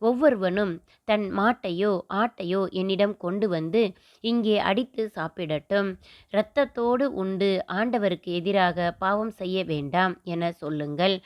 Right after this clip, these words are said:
ஆகவே ஒவ்வொருவனும் அன்று இரவே தன் மாட்டை கொண்டு வந்து அங்கே அடித்தான். சவுல்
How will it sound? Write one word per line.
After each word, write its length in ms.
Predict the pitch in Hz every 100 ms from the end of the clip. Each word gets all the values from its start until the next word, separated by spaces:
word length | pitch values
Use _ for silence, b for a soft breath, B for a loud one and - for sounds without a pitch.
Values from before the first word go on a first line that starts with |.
| B B
ஆகவே 480 | 208 214 190 185 233 180 B B
ஒவ்வொருவனும் 760 | 214 214 285 220 170 185 190 -
அன்று 380 | 185 190 185 175
இரவே 540 | 190 190 175 220 170
தன் 300 | 196 175 170
மாட்டை 400 | 170 220 - 180
கொண்டு 320 | - 165 180
வந்து 500 | 170 156 175 226 175
அங்கே 380 | - 180 165 175 185
அடித்தான். 540 | 151 143 - 180 185 180 B B B B
சவுல் 400 | - 302 311